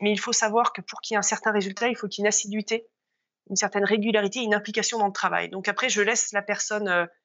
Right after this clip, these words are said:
maître du rythme, mais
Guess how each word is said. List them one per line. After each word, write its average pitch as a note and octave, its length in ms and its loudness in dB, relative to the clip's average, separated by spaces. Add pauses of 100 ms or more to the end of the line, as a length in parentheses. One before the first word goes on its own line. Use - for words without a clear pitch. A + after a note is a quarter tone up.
(120)
maître A#3 400 -2 (320)
du F#3+ 240 0
rythme, F#3+ 420 0 (380)
mais A#3 440 0